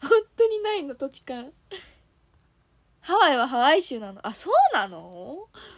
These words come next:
初耳み。ショールーム以外は遅刻してないよ。<laughs> してないよ。アラスカがアメリカ、えー、そうなの？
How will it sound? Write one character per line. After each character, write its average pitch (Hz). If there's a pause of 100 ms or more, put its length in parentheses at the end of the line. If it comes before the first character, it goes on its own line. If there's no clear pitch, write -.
(200)
初 226
耳 240
み。 233 (1400)
シ -
ョ 370
ー 403
ル 440
ー 403
ム 277
以 269
外 220
は 233
遅 -
刻 208
し -
て 277
な 262
い -
よ。 - (800)
<laughs> -
し -
て 277
な 262
い -
よ。 277 (960)
ア 254
ラ 311
ス -
カ 349
が 349
ア 311
メ 285
リ 285
カ、 262
え 294
ー、 403
そ 339
う - (100)
な 277
の？ 302